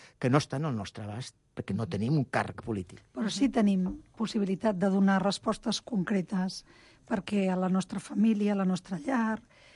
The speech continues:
Speaker 2: a la nostra feina, al veïnat, als comerços, sempre hi ha alguna persona que és immigrant i que nosaltres podem tenir una acció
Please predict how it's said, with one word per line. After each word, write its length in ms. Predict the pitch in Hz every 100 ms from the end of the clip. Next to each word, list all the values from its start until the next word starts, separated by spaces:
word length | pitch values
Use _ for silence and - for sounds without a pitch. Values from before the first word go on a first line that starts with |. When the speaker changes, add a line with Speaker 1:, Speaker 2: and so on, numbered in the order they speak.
| -
Speaker 2:
a 140 | 220
la 60 | 202
nostra 300 | 190 180 180
feina, 380 | - 226 214 208
al 60 | 202
veïnat, 480 | 180 180 190 202 202 190
als 160 | 160
comerços, 540 | - 202 202 - 240 - - - -
sempre 380 | - 220 196 220
hi 60 | 214 208
ha 160 | 208
alguna 380 | - 208 190 202
persona 380 | 185 202 220 196
que 140 | 208 202
és 80 | 190
immigrant 540 | 180 185 190 190 196
i 140 | - 226
que 80 | 208
nosaltres 320 | 190 180 233
podem 240 | - 196 196
tenir 220 | 202 190
una 160 | 196
acció 380 | 190 170 226 208